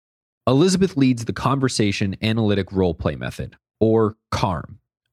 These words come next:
which is focused on real life conversations. She has listened to more transcripts and recordings than anyone I will ever meet, and it has helped her study the most minute subtleties in interactions. One of the first things she'll tell you is when too much has gone into setting up a conversation,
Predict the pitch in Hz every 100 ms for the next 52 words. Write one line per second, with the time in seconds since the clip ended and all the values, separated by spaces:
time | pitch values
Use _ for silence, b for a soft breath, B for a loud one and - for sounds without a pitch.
0 | - 120 120 - 143 139 127 120 98 117
1 | 147 143 110 95 - - 95 90 92 -
2 | 76 - - - - _ _ _ _ _
3 | - 135 135 139 131 110 101 90 90 143
4 | 151 - 127 123 - 120 - - 95 85
5 | - 120 117 117 92 90 - 110 104 101
6 | - - 117 139 117 104 95 87 82 78
7 | - _ - 123 120 123 - 160 190 -
8 | 147 - - 101 98 92 95 98 - 95
9 | 98 104 101 120 143 - - - 110 92
10 | 78 - - - - - 98 98 90 82
11 | - - - - - _ _ _ _ _
12 | - 113 123 120 - 170 185 185 165 -
13 | 139 - 123 117 117 - 98 98 95 -
14 | 165 180 151 131 117 110 110 107 104 -
15 | 98 95 120 139 - 135 139 - 135 -
16 | 143